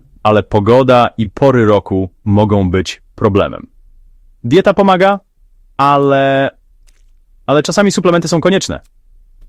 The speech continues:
Wypróbujcie eksperyment ze słońcem i dajcie znać w komentarzach, co zauważyliście.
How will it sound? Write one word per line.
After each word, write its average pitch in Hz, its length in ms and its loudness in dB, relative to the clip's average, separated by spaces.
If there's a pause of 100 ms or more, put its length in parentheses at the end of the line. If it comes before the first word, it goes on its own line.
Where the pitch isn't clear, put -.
(160)
Wypróbujcie 190 600 0
eksperyment 147 480 0
ze 123 100 -2
słońcem 165 500 -2
i 113 120 -2
dajcie 127 300 0
znać 123 200 0
w - 40 -20
komentarzach, 104 800 -2
co 117 180 0
zauważyliście. 98 720 -2